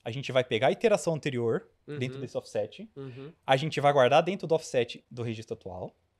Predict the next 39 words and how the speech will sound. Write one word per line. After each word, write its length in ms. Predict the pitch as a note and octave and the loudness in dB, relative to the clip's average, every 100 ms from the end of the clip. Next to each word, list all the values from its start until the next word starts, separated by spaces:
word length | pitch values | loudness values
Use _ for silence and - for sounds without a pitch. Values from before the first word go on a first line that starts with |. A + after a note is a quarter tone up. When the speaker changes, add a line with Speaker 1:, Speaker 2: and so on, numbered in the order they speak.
| _ _ | _ _
Speaker 1:
Não 140 | C3 | -8
po-, 140 | E3+ - | -6 -6
a 40 | |
gente 200 | C3 E3 | -6 -6
não 80 | F3+ | -2
pode 200 | D#3+ D#3+ | 0 0
mudar 160 | E3+ D#3+ | 0 -2
o 60 | D3 | 0
nome, 220 | B2+ C3 | -2 -2
infelizmente. 500 | - C3+ B2 G2+ - | -4 -4 -4 -10 -6
Vai 80 | A2 | -6
ficar 180 | - A#2+ | -2 -4
um 40 | |
Speaker 2:
Sim, 60 | B2+ | -2
Speaker 1:
pouco 140 | D3+ | -4
Speaker 2:
entendi. 260 | C#3 D3 B2+ | -2 -4 -4
Speaker 1:
confuso 220 | C3 C3+ | -4 -4
mesmo. 160 | A#2+ A2+ | -6 -6
Speaker 2:
É, 120 | A#2 | -8
entendi, 360 | A2+ A#2 A2 A#2 | -10 -12 -10 -12
entendi. 360 | A#2 G2+ A2+ - | -12 -14 -16 -8
É 100 | A#2+ | -6
isso 200 | C#3+ E3 | -6 -10
que, 120 | D3 | -8
é 120 | C3 D3 | -2 -2
isso 140 | F#3 - | -2 -10
que 60 | |
me 60 | F#3+ | -10
confundia. 400 | F#3+ F3+ E3 C3+ | -10 -10 -6 -4
Agora, 180 | B2 D3+ | 0 2
Speaker 1:
É. 40 | |
Speaker 2:
agora 300 | E3 A#2+ C3 | 2 0 -2
eu 40 | E3+ | -4
entendi 220 | F3 D3 | -6 -8
o 40 | D#3 | -10
que 60 | |
que 80 | - | -6
é. 80 | |
Speaker 1:
Hum? 60 | A2+ | -6